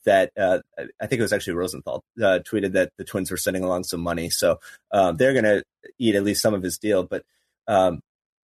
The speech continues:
yeah, I mean, it's a good trade. You know, I mean, Sisk may not evolve into anything, and, and John Gant is sort of just kind of a,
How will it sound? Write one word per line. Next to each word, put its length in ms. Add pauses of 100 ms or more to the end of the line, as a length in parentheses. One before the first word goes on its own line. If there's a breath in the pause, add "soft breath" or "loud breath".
(120)
yeah, 280 (200)
I 100
mean, 120
it's 160
a 40
good 120
trade. 220
You 80
know, 100
I 60
mean, 180 (400)
Sisk 420
may 360
not 300 (800)
evolve 340
into 200
anything, 380
and, 260
and 140
John 240
Gant 280
is 100
sort 180
of 120
just 200
kind 140
of 80
a, 420